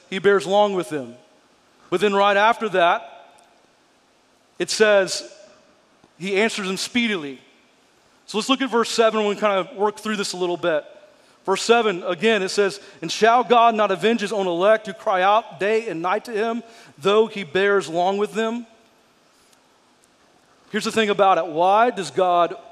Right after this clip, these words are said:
wait to answer prayer sometimes? Because he wants to use prayer in the spiritual pursuit of him to shape you. Because the more you're with someone,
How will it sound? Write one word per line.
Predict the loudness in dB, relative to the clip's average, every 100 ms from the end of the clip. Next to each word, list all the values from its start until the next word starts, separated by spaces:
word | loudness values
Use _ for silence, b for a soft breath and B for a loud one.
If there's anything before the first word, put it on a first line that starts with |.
| -20 _ -18
wait | -12 -2 2 2 -2 -18 -20 -14
to | -10
answer | -4 -4 -4 -4 -6
prayer | -6 -6 -2 -2 -4
sometimes? | -8 -12 -12 -14 -14 -14 -14 -18 _ _ _ _ _ _ _ _ _ _ _ _ _ _ _ _
Because | -10 -6
he | -4
wants | 0 0 0 -4
to | -10 -8
use | -4 -4 -4
prayer | -6 -4 0 2 0 -2 -4 -14 b b b b b -8
in | -6
the |
spiritual | -6 -8 -4 -2 -2 -4
pursuit | -6 -6 -6 -6 -4 -4
of | -6 -8
him | -6 -4 -6 -10 -14 b b b b b b
to | -12
shape | -2 0 -2 -4
you. | -14 -14 -16 _ _ b b b b _ _ _ _ _ _ _ _ b b
Because | -4 -4 -2
the |
more | -2 2 2 2
you're | 0
with | 0 0 -2
someone, | -2 -4 -4 -6 -2 -4